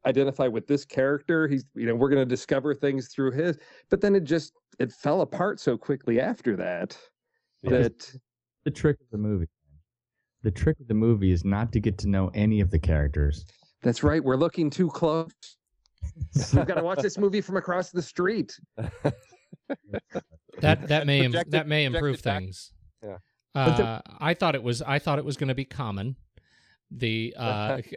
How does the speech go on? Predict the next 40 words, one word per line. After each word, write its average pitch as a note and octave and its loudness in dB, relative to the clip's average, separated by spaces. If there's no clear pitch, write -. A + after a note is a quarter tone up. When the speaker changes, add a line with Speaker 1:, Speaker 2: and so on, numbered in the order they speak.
Speaker 4:
the, D#3 0
<laughs> - -
the, C3+ 0
uh, A#2+ -2
Evans. D3 0
Speaker 2:
Or C3 -2
Michael A#2 0
Speaker 4:
Uh, - -6
Speaker 2:
Kelly, C3 -4
the, A2 -2
the A2+ -2
tranny B2+ -2
Speaker 4:
yeah. E3 6
Speaker 2:
agent, - -2
<laughs> - -10
F C3 -6
B B2 -8
I B2+ -2
agent. A2+ -4
Speaker 4:
It B2+ -2
was F3 -6
definitely F3+ -4
the D3+ -4
tranny C#3+ -6
F B2+ -6
B C3 -2
I B2+ 0
agent. B2+ -6
Um, C#3+ 0
I, F#3+ 0
I F#3 -2
was F3+ -2
frustrated. F3 -4
I D3+ -2
found E3+ -6
myself D3 -6
frustrated F3+ -4
with, C#3+ -4
uh, C#3 -2
the, C#3+ -12